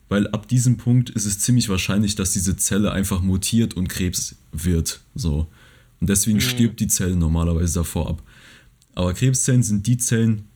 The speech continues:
Speaker 1: die einfach davor schon so krank mutieren, dass sie, äh,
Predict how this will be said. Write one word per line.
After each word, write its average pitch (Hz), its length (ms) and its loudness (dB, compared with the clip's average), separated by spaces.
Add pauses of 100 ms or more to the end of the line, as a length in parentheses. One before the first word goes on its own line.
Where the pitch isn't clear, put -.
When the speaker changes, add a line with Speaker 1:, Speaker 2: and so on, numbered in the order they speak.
Speaker 1:
die 101 300 2 (160)
einfach 101 260 0
davor 120 480 0
schon 110 240 0
so 117 200 2
krank 120 320 0
mutieren, 117 680 2 (600)
dass 98 240 0
sie, 98 180 2
äh, 85 400 0